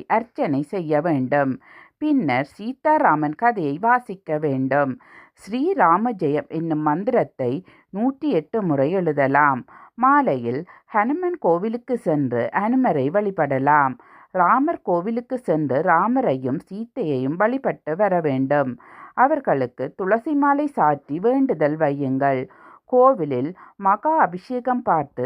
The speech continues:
தரிசியுங்கள். கோவிலில் சீதா ராம கதைகளை சொல்வார்கள். அதையும் நீங்கள் கேட்டு ரசிக்கலாம். இப்படி அன்றைய தினத்தை சீதா தேவி வழிபாடு செய்து விரதத்தை அனுஷ்டிப்பவர்களுக்கு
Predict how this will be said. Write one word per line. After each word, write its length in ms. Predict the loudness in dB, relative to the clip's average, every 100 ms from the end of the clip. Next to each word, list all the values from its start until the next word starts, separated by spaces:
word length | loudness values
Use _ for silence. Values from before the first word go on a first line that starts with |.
| -2
தரிசியுங்கள். 880 | 0 0 -2 -4 -2 0 2 2 0 -4 _ -20 _ _ _ _ _
கோவிலில் 760 | 0 2 2 -2 -4 -4 -6 -8
சீதா 440 | -12 -12 -4 -2 2
ராம 340 | 2 0 -2
கதைகளை 580 | -4 -4 -4 -4 -4 -4
சொல்வார்கள். 840 | -4 -4 -2 0 0 0 0 0 -2 -8 -20 -2
அதையும் 560 | 0 2 0 0 -2 -2
நீங்கள் 420 | -2 -2 -2 -4
கேட்டு 400 | -4 -6 -4 -4
ரசிக்கலாம். 920 | -2 -2 -4 -12 -4 0 4 4 2 -4 _ _
இப்படி 540 | -14 -14 0 0 0 -4 -2
அன்றைய 420 | -2 -2 -2 -4
தினத்தை 540 | -2 -2 -2 -4 -6 -6
சீதா 460 | -6 -10 -10 -2 -2
தேவி 380 | 0 -2 0 -2
வழிபாடு 540 | 0 0 2 2 2 0
செய்து 420 | -4 -4 -2 -2 -4 -8 -20 -20 -6
விரதத்தை 500 | -4 -2 -4 -4 -4 -2
அனுஷ்டிப்பவர்களுக்கு 1120 | -2 -4 -12 -8 -4 -4 -2 0 0 -4 -6